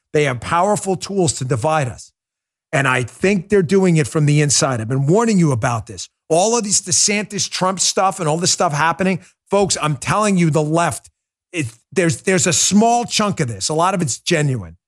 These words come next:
I, a lot of them, they just don't like each other. But there's a small chunk of this. I'm convinced the left is feeding this fire. I'll, I'll,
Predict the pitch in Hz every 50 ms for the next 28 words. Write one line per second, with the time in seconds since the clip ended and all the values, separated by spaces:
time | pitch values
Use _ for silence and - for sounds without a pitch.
0 | _ _ - 135 139 135 120 135 - - 156 147 131 139 165 160 147 135 131 120
1 | 143 131 117 - - 135 131 127 131 123 - 160 - 151 151 151 139 - _ _
2 | _ _ _ 180 175 131 131 135 - - 170 190 196 202 202 196 - - 190 180
3 | - 170 147 139 127 - 131 139 - - 135 135 110 131 175 185 165 127 - -
4 | - 151 139 131 147 175 175 147 117 - - _ _ _ _ _ _ - 143 117
5 | - - 170 175 175 165 165 156 151 131 - - - 147 131 117 98 78 101 127
6 | 160 160 160 170 170 - -